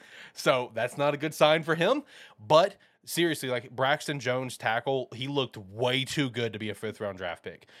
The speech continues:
You know, Brisker and, uh, Kyler Go-, uh, you know, our two, our s-, two second round D Bs that we drafted,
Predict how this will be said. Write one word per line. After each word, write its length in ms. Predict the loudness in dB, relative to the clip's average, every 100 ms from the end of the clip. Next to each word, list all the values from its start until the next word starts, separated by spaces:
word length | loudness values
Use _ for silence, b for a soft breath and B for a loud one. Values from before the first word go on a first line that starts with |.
| B
You 120 | -4
know, 260 | -4 -4 -6
Brisker 560 | -4 -4 -2 -2 -2 -2
and, 360 | -6 -6 -8
uh, 360 | -4 -4 -4 -6
Kyler 340 | -2 -2 -2 -6
Go-, 140 | -8
uh, 320 | -4 -2 -2 -6
you 140 | -8 -6
know, 60 |
our 160 | -4 -4
two, 340 | -4 -8 -6
our 240 | -4 -4 -8
s-, 140 | -16 -16
two 140 | -12
second 200 | -8 -8
round 220 | -6 -6 -6
D 140 | -8
Bs 180 | -8 -8
that 80 | -8
we 80 |
drafted, 460 | -4 -2 -2 -4 -6